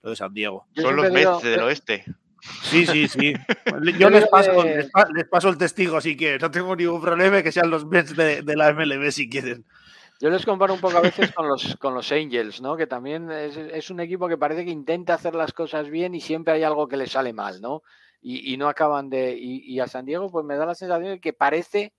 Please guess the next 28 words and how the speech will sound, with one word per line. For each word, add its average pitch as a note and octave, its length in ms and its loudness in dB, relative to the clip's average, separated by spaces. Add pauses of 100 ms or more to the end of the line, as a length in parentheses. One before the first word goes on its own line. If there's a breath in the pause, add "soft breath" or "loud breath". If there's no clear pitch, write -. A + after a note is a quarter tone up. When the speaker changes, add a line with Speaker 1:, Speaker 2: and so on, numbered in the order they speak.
(160)
Speaker 2:
que, C3+ 280 -10
que C3 120 -10
van D3 180 -4
también D3+ 280 -6
un D3 80 -10
poco D#3 200 -2
por C3+ 160 -2
el B2 60 -8
mismo C3 260 -10
camino. G2 420 -12 (480 soft breath)
Intentando C3+ 600 0
hacer E3 160 0
las D#3+ 180 -2
cosas D3 320 -2
bien, F#3+ 280 0
poniendo E3 400 0
dinero, F#3 420 -2
poniendo E3 300 -8
jugadores, F3 280 -6
y C#3+ 120 -10
mira, C3 260 -8
pues A#2 160 -12
le, A#2 80 -6
te - 260 -12
pasan D#3 300 -6
estas D3 260 -6
cosas E3 380 -4
de A#2 600 -6